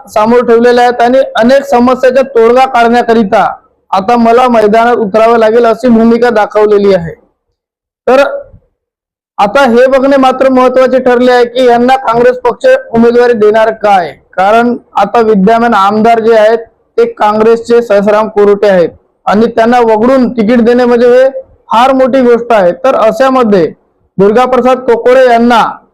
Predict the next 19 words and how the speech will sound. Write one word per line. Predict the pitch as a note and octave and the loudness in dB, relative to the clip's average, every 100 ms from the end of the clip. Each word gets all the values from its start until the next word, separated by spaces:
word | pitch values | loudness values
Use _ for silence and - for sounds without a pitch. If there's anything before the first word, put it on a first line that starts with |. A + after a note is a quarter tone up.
| _ _ - | _ _ -4
काँग्रेसचे | G3+ A#3 B3 B3+ | -2 0 0 0
तिकीट | A#3 A#3+ B3 A#3+ | -2 0 0 2
मिळणार | A#3+ A3+ A#3+ A#3+ | 2 2 2 0
काय | A#3+ A#3 A#3 G3+ D3 - _ _ _ F#3+ | -2 0 2 0 -4 -14 _ _ _ -2
आणि | A3 B3 | 0 2
मिळणार | A#3 A#3 A3+ B3+ B3+ | 2 2 2 2 0
तर | B3 B3+ | 0 0
जनता | A#3 A#3+ A#3 B3+ | 0 0 0 0
आपला | A#3+ A#3 B3 | 0 0 0
आशीर्वाद | A#3 A3+ B3 B3 A#3+ G3+ | 0 0 0 0 0 0
देणार | G#3+ A#3 | 2 0
काय, | A3+ A3+ G#3+ F3+ | 0 -2 0 -2
हे | F3+ G#3+ A#3+ G#3 - _ - | -2 0 0 -2 -8 _ -6
मात्र | G#3 A3 A#3+ | -4 -2 -2
बघणे | A3 G#3+ A3 A#3 | 0 0 2 0
आता | A#3 A#3+ | 0 -2
महत्वाचे | A3 G#3+ G#3+ A3 G#3+ | 0 -2 0 -2 0
ठरले | G#3 G#3 G3 | -2 0 2
आहे. | G3 | 0